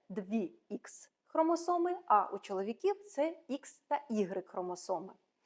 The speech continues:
Так от, коли відбувається запліднення сперматозоїдом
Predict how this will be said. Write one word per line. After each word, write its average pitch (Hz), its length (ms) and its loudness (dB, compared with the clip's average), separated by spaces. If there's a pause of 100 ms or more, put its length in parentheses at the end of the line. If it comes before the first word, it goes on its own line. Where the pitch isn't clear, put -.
(280)
Так 254 220 0
от, - 160 -4
коли 254 400 2
відбувається 208 720 2
запліднення 233 760 0 (600)
сперматозоїдом 214 1040 4